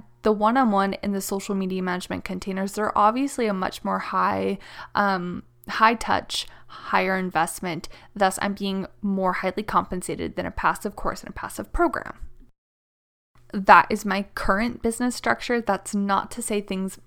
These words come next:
possibly could change, but that is what I see happening for the next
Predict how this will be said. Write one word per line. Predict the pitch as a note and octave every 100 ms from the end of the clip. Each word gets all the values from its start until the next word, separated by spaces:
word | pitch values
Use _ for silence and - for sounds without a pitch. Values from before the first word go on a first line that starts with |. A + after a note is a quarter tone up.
| -
possibly | - F#3 - G3 G3 F#3+
could | - F#3
change, | - G3+ G3+ C4 -
but | G3
that | F#3+ G3 - - -
is | G3
what | F#3+ F#3+
I | F#3
see | F#3 F#3+
happening | F3+ E3+ F3+ F#3 F#3 G3
for | - F#3+ F#3
the | F#3+
next | F3+ F3+ F3 - - -